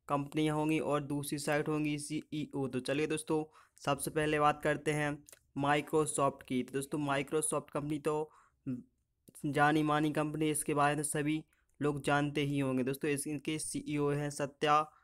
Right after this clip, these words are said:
नाडेला। Microsoft के सीईओ हैं सत्या नाडेला। इसके बाद नेक्स्ट कंपनी है Twitter। दोस्तों, इसके सीईओ हैं जैक डार्सी। इसके बाद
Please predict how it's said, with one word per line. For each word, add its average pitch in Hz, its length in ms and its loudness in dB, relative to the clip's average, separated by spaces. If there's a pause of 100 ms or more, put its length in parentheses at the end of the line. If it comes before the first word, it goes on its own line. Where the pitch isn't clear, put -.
(380)
नाडेला। 135 680 4 (1080)
Microsoft 143 760 0
के 156 140 0
सीईओ 151 680 -4
हैं 160 200 0
सत्या 147 720 -2 (300)
नाडेला। 127 720 0 (100)
इसके 151 240 -2
बाद 151 320 2
नेक्स्ट 143 340 -2
कंपनी 156 360 -2
है 156 240 -2 (340)
Twitter। 139 360 2 (320)
दोस्तों, 147 260 0
इसके 156 460 0 (120)
सीईओ 151 680 -2
हैं 151 260 0
जैक 147 360 2 (320)
डार्सी। 127 560 2 (920)
इसके - 220 -2
बाद 156 340 6